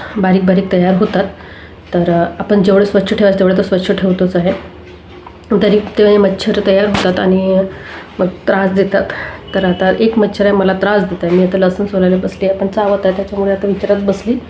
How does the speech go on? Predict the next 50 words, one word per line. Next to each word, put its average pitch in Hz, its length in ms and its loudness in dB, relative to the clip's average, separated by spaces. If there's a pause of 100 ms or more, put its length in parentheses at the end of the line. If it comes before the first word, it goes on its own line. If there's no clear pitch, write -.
(440)
इथे 220 180 0
बसू 208 500 2 (160)
की 214 80 4
आता 190 160 0
फॅन 196 280 0
लावायची 185 360 2
गरज 185 280 2
आहे, 190 100 2
फॅन 185 300 2
लावू, 180 160 2 (560)
ते 180 100 0
कळत 185 200 2 (120)
नाही 175 160 0
आहे. 226 100 -2 (1160)
आणि 185 220 4
आता 180 180 2
मला 190 160 2
लसूण 185 340 0
तर 208 60 0
सोलायचंच 180 520 0
आहे, 185 140 0 (480)
कारण 190 160 2
सोलून 202 320 2
ठेवते, 190 260 0
मग 190 140 4
मसाला 185 360 2
बनवून 185 280 2
ठेवते, 185 260 -2
म्हणजे 190 300 2
मग 185 180 2
वेळेवर, 185 360 4 (640)
अ, 175 140 0
भाजी 185 300 2
बनवायला, 180 400 2
मुलांची 185 380 2
सकाळचा 185 360 -2
टिफिन 190 380 0
असतो, 185 220 -2
भाजी 196 320 -2
बनवायला 180 360 2
मोकळं 196 320 2
असतं, 185 240 -2
लवकर 190 300 2
भाजी 180 280 2
होऊन 202 200 2
जातो, 185 260 -4
लवकर 226 280 -2
स्वयंपाक 320 520 0
होऊन 180 180 4
जातो. 175 200 -6